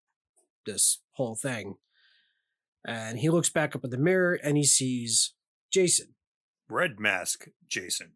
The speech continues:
Speaker 1: Yes, Red Mask Jason. And I wrote, "Notice how he's dressed. Red Mask."
Speaker 2: Yes. I also wrote, "Take your meds, bro."
Speaker 1: <laughs>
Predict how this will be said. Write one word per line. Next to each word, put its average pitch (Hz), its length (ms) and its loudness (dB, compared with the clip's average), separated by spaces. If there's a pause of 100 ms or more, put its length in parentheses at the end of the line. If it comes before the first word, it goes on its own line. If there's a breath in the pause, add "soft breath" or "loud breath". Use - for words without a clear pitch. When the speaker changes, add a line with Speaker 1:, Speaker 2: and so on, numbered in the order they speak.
(600)
Speaker 1:
Yes, - 400 -4
Red 147 200 -4
Mask 151 360 0
Jason. - 460 -4 (720)
And - 120 -16
I 104 40 -14
wrote, 135 380 -2 (180)
"Notice 131 440 0
how 117 160 -8
he's 131 180 0
dressed. 143 440 0 (580)
Red 127 180 -6
Mask." - 280 -10 (600)
Speaker 2:
Yes. - 340 -16 (760)
I 117 120 2
also 156 280 4
wrote, 110 280 2 (400)
"Take - 300 0
your 175 120 2
meds, 165 420 2
bro." 120 360 2 (760 loud breath)
Speaker 1:
<laughs> 160 60 2